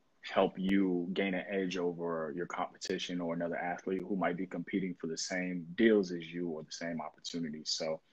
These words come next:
I think when you, when you look at a brand and some of the most, the biggest personal brands in the world, they're the ones who really understand the foundation of wha-, of what they're, what they're about, um, and,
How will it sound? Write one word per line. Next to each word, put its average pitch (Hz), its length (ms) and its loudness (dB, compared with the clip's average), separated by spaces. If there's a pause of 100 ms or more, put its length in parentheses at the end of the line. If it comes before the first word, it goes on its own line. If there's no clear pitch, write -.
(560)
I - 60 4
think 113 320 6
when 104 160 4
you, 95 240 4
when 98 160 0
you 95 100 4
look 104 240 6
at 98 120 6
a 87 60 6
brand 101 640 2
and 87 160 0
some 92 200 -2
of 87 80 0
the 87 60 0
most, 90 360 2
the 85 60 -4
biggest 87 520 -2
personal 101 440 4
brands 87 400 -4
in 82 60 -8
the 80 80 -6
world, 95 440 4 (500)
they're 98 200 6
the 95 100 4
ones 95 380 2
who 95 160 2
really 95 360 2
understand 95 800 0
the - 80 -6
foundation 87 720 0
of 80 140 -4 (100)
wha-, 85 200 -2
of 80 160 -16
what 92 200 0
they're, 87 220 -2 (200)
what 90 200 -2
they're 92 140 -2
about, - 400 2 (600)
um, 80 480 -2 (360)
and, 90 140 -4